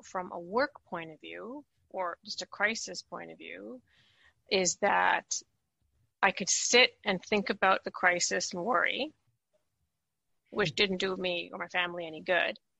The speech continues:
Um, my other coping mechanism was to throw myself into, into work, um, which is one of those things that on the outside looks great.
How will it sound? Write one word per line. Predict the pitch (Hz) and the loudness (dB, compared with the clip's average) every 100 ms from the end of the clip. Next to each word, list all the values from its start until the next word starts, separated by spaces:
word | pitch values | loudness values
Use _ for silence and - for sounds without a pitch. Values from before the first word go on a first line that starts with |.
| _ _ _ - _ _ _ - | _ _ _ -20 _ _ _ -8
Um, | - 202 - | -8 -10 -8
my | 196 196 - | -4 -2 0
other | 226 240 233 214 _ - | 2 2 0 -2 _ -16
coping | - 220 220 214 208 | -8 -8 -2 -2 0
mechanism | 175 175 175 170 165 170 170 202 - _ | -2 -4 -8 -8 -6 -6 -6 -10 -12 _
was | 208 196 - | 2 2 2
to | 202 | -2
throw | - 208 | 2 4
myself | 196 190 - 185 175 175 - _ | 6 4 4 4 4 2 -8 _
into, | 220 202 190 190 - _ - - 185 175 170 175 185 _ | 2 4 4 2 -2 _ -6 -6 -8 -10 -14 -16 -18 _
into | 196 180 - | -10 -8 -8
work, | 175 160 165 - - _ _ _ _ _ - _ _ | -6 -6 -6 -6 -20 _ _ _ _ _ -18 _ _
um, | 185 180 185 - - - | -8 -8 -10 -16 -20 -20
which | - 208 196 - - - _ _ _ _ - | -10 -8 -6 -6 -6 -10 _ _ _ _ -16
is | 196 | -2
one | 214 | 0
of | 214 | 2
those | 196 196 - | 0 -2 -4
things | - 202 202 | 0 0 0
that | 190 180 | 0 -2
on | |
the | 185 175 | 2 4
outside | 220 - 277 285 | 4 4 4 4
looks | 277 - | 2 -2
great. | - 254 381 466 - | 2 4 4 0 -6